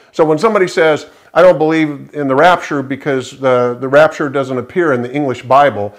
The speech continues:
it, it's simply a misunderstanding that they don't real-, realize that rapturo in Latin simply means caught up. It's exactly the same word, uh, as, uh, in the Greek.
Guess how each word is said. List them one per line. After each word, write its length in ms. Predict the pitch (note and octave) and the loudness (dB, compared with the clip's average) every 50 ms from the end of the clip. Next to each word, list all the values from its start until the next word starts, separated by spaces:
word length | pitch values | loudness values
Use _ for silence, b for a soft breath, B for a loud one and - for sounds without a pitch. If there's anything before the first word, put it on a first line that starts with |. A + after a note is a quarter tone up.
| B B B B | B B B B
it, 200 | - C3+ C3+ - | -6 -6 -6 -4
it's 180 | D3 C#3 C#3 - | -6 -8 -6 -6
simply 400 | - F#3 E3 - D3+ C3+ B2+ A#2+ | -4 -4 -4 -4 -2 -2 0 0
a 180 | A#2 A2+ A2 B B B _ | 0 -2 -4 B B B _
misunderstanding 880 | C#3 D3+ E3+ E3 - F#3 D#3 C#3 B2 A#2 - - D3 C#3 C#3 C3+ B2 A#2 | -4 -2 -2 -2 0 -2 -2 -2 -2 -6 -6 -4 -4 -2 -2 -4 -4 -4
that 100 | A#2 A#2 | -6 -4
they 100 | A#2+ B2+ | -4 -4
don't 180 | A#2+ B2 A#2+ A#2 | -4 -4 -6 -4
real-, 380 | C3 C3+ C#3+ C3+ A#2+ A2+ A2 B B B B - | -4 -2 0 2 2 0 0 B B B B -2
realize 360 | D3+ D#3+ C#3 B2 A#2+ A2 - | 0 2 2 2 2 0 -4
that 140 | C3 - - | -10 -4 -2
rapturo 640 | C3 B2 B2 - - - F#3+ E3+ D3 C3 B2+ B2 | -2 -2 -2 -4 -2 0 0 2 2 2 2 0
in 100 | A#2+ A#2 | -2 -4
Latin 280 | A#2 B2+ C#3 A#2+ A#2+ A2+ | -4 -4 -4 -4 -6 -10
simply 420 | A2 - D#3+ C#3+ C3+ - B2+ A#2+ | -8 -6 -6 -6 -6 -6 -6 -6
means 400 | A#2 B2+ C#3+ C#3 A#2+ A#2 A2+ - | -4 -2 -2 -2 -2 -4 -6 -8
caught 400 | - - - - D3+ C3 B2 A#2+ | -12 -16 -8 0 2 4 4 4
up. 280 | A#2 A2+ A#2 - - - | 4 2 0 -2 -6 -10
It's 200 | B2 B2 - - | -10 -10 -8 -10
exactly 640 | C3+ A#2+ A2 G#2 A2+ C3 C3 C3+ C3+ - - C#3+ C3 | -10 -10 -10 -4 0 2 4 4 2 0 -4 -6 -6
the 100 | A2+ A2 | -6 -8
same 380 | - - C3 A2+ A2 G#2 G2 b b b b b | -8 -6 -6 -4 -4 -6 -10 b b b b b
word, 500 | C3 C#3+ C3 A2+ G#2+ G#2 F#2+ A2 - - | 0 0 2 2 2 0 -2 -8 -8 -6
uh, 200 | A#2 G#2+ G2+ G2+ G#2+ | -4 -4 -4 -4 -4
as, 320 | A2+ A2 G#2+ G2 - - - - | -4 -4 -4 -6 -12 -18 -16 -10
uh, 220 | A#2 A2+ G#2+ G#2 G2+ A#2+ | -6 -6 -4 -6 -6 -6
in 100 | B2 A#2 | -8 -8
the 80 | G#2 G2+ | -8 -8
Greek. 340 | B2 C3 A#2 - - - | -6 -6 -6 -6 -10 -16